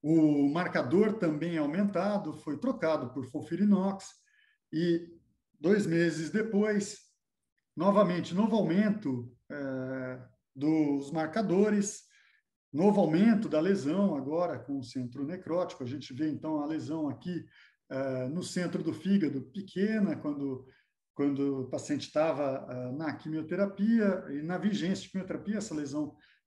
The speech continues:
cresce, troca-se o esquema de quimioterapia, e, de novo, na vigência do folfirinox, aumento dos marcadores e aumento da lesão.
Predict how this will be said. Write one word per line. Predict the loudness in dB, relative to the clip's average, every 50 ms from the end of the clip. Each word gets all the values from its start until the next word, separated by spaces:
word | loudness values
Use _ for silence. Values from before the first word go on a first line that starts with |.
| _
cresce, | _ 0 2 2 4 2 2 0 -2 -6 -8 -6 -6 -6 -6 -8 -6
troca-se | -2 0 2 4 2 2 0 -4 -6 -6 -6 -8 -6
o | -6 -4 -4
esquema | -6 -8 -8 -6 -4 -4 -4
de | -4 -6
quimioterapia, | -8 -8 -8 -6 -4 -4 -4 0 2 2 2 2 2 0
e, | -2 -4 -4 -4 -8
de | -4 0 2
novo, | 2 2 2 0 0 -2
na | -2 -4
vigência | -4 -4 -6 -6 -6 -6 -6 -6 -8 -10
do | -12
folfirinox, | -10 -10 -10 -4 0 0 2 2 2 0 -2 -4 -10 -14 _ -20 -20 _ _ _
aumento | -4 -2 0 2 2 0 0 -2 -8
dos | -12 -8 -6
marcadores | -4 -4 -4 -4 -4 -4 -2 2 2 2 2 0 -2
e | -2
aumento | 0 2 2 0 0 -4 -2 -2
da | 0
lesão. | 2 2 2 0 0 -2 -4 -4 -8